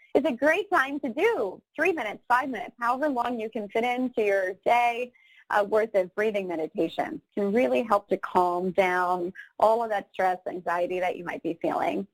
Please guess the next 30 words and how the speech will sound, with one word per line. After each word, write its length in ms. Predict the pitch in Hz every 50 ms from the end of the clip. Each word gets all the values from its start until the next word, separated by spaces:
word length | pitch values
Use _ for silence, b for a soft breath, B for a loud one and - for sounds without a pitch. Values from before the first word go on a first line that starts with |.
| _ _ _ _ _ _ _ _ _ _ _ _ _ _ _ _ _ _ _ _ _ _ _ -
And 160 | 269 277 277
then 100 | 277 277
I 200 | 262 254 254 240
also 440 | - 254 285 302 - - 269 262 277
hope 320 | 269 226 220 233 226 -
that 240 | 254 220 214 214 -
you 140 | 233 214 208 - -
saw 200 | 226 220 220 214
that 180 | 220 214 214
mindfulness 480 | 214 214 226 262 240 247 226 214 226 - -
is 100 | 214 -
something 260 | 226 214 208 214 208 202
you 100 | 202 -
can 160 | 226 196 190
practice 320 | 220 196 196 196 196 190 - - -
all 260 | - 233 294 320 392
the 100 | 330 247
time. 480 | - - 190 175 - - 208 277 359 370 _ _ b b b b b b b b b b b b b b -
It 160 | 202 196 196
doesn't 240 | 233 226 233 254 240
have 260 | 233 277 285 302 - -
to 80 | 311
be 160 | 233 262 240
in 120 | 220 214 208
a 60 | 196
dedicated 640 | 196 214 196 208 208 202 - 262 196 185 180 180 - -
time 200 | 175 170 180 180
like 200 | - 143 - -
meditation, 800 | 180 156 156 156 - - 349 392 453 440 - 233 190 185 196 196
but 280 | - 208 196 190 196 -